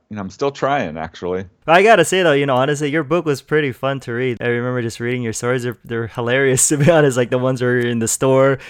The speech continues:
Speaker 2: eating a bunch of <laughs> snacks, you know? So it's like you were going crazy all over the place. So I, I thought that was really funny. You know, just talking about, like,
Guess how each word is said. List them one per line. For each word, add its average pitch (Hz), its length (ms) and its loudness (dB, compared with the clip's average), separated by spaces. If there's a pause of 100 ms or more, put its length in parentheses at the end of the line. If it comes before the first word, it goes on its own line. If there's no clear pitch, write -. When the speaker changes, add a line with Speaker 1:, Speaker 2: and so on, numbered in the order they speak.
(200)
Speaker 2:
eating 131 220 0
a 135 80 0
bunch 131 240 0
of 120 60 0
<laughs> - 100 -4
snacks, 156 800 4
you 180 100 0
know? 165 180 2 (460)
So 151 200 10
it's 143 120 6
like 151 180 10
you 147 80 6
were 151 100 8
going 151 300 8
crazy 143 340 6
all 135 160 8
over 143 160 6
the 139 120 6
place. 127 240 2
So 160 100 8
I, 180 260 10
I - 20 8
thought 180 260 8
that 170 120 8
was 156 200 6
really 147 260 6
funny. 123 280 2
You 110 220 0
know, 156 80 8
just 160 160 2
talking 170 180 6
about, 156 240 6
like, 123 260 4